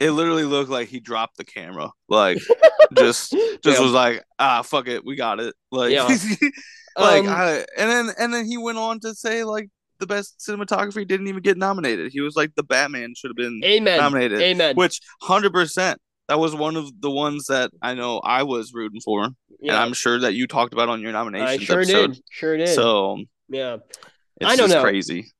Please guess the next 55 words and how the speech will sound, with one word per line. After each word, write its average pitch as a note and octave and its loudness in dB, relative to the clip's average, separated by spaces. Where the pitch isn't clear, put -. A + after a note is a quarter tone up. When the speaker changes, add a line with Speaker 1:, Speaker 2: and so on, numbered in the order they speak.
Speaker 2:
Here's F4+ 6
my B3+ 6
thing. D3+ -2
Like, G#3 4
and, A#3 0
you F#3+ -2
know, B2 -6
I, F3+ -4
I, - -2
I G3+ 0
tend B3+ -2
to A3+ -4
get F3+ -2
annoyed C#3+ -2
when D3 -6
a C#3+ -6
movie C#3+ -4
I'm C3+ -8
kinda D3 -6
mid C#3 -2
on D#3 2
starts, D#3 -2
like, C3 0
sweeping, E3 0
and E3 2
we'll F3+ 2
get G#3 4
into D3 0
this. B2 -4
But F3 2
I, A3 4
I F#3+ 2
was A3+ 2
like, G3+ 2
"Man, C4 0
I - -6
didn't A4+ 0
even F#3+ -2
like D3+ -4
Bardo D3 -2
all A#2+ -4
that B2+ -8
much." B2 -8
But E3 0
even G3+ 2
that, E3 2
I C3+ 2
Speaker 1:
Yeah. A#2 4
Speaker 2:
felt F#2+ 4
like - -4
had C#3+ -2
better C#3+ 0
cinematography. B2 -8
Um, D3 -2
Speaker 1:
Really? B2 2